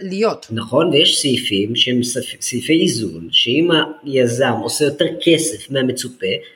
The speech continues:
Speaker 2: הוא גם באיזשהו מנגנון מתחלק עם הדיירים, שזה גם משהו קיים. זה קיים, אפשר לנהל את זה
Speaker 1: זה
Speaker 2: בצורה
Speaker 1: חדש.
Speaker 2: זה קיים, רואים את זה בחוזים, זה לא משהו מופרך לחלוטין. שוב,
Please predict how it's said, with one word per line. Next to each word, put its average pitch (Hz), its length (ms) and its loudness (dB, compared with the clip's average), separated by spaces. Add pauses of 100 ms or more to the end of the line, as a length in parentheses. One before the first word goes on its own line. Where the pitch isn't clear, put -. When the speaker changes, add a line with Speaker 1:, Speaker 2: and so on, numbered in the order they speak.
(140)
Speaker 2:
הוא 135 140 -10
גם 170 200 2
באיזשהו 165 360 2
מנגנון 185 340 -2
מתחלק - 320 -6
עם 151 100 -4
הדיירים, 156 420 0 (180)
שזה 131 240 0
גם 185 200 0
משהו 220 240 0
קיים. - 260 0 (340)
זה 120 100 -6
קיים, 123 340 0
אפשר 139 260 2
לנהל 151 260 4
את 151 60 4
זה 139 60 0
Speaker 1:
זה 143 80 0 (300)
Speaker 2:
בצורה 190 340 0
Speaker 1:
חדש. 208 260 0 (260)
Speaker 2:
זה 113 180 -6
קיים, 180 580 2 (220)
רואים 123 340 2
את 165 60 2
זה 160 60 0
בחוזים, 147 560 2
זה 113 140 -6
לא 127 120 -2
משהו 156 180 0
מופרך 143 440 -2
לחלוטין. 165 680 -2 (360)
שוב, - 480 0